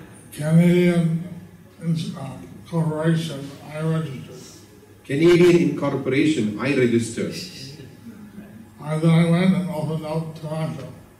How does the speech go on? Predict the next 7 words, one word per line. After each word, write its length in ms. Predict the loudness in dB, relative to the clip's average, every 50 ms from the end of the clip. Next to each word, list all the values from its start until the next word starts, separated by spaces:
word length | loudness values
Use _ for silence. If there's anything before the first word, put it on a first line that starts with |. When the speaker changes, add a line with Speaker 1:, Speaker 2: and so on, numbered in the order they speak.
| _ -20 -20 _ -4
Speaker 2:
Then 240 | 0 2 4 4 4
I 180 | 4 4 4 2
went 300 | 2 2 0 0 0 2
and 100 | 4 4
opened 380 | 2 2 2 0 0 0 0
up 340 | -2 -2 -4 -6 -12 -8 -2
Toronto. 640 | 0 2 4 4 4 4 4 2 2 0 -2 -2